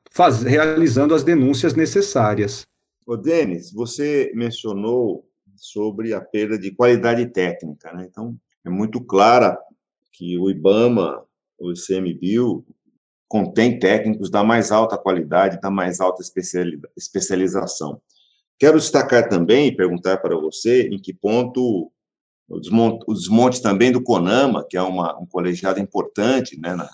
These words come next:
Speaker 2: na determinação de normas e também na, na discussão coletiva, posto que a sociedade também está presente, até que ponto isso também ocasionará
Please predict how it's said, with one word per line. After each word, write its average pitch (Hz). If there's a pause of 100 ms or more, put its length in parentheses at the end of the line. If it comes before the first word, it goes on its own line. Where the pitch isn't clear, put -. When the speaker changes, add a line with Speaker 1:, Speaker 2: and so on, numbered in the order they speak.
(800)
Speaker 2:
na 80
determinação 95
de 87
normas 87
e -
também 80 (420)
na, 78 (1120)
na 110
discussão 147
coletiva, 120
posto 107
que 92
a 82
sociedade 87 (320)
também 80
está 82
presente, 117 (340)
até -
que 117
ponto 113
isso 95
também 101
ocasionará 95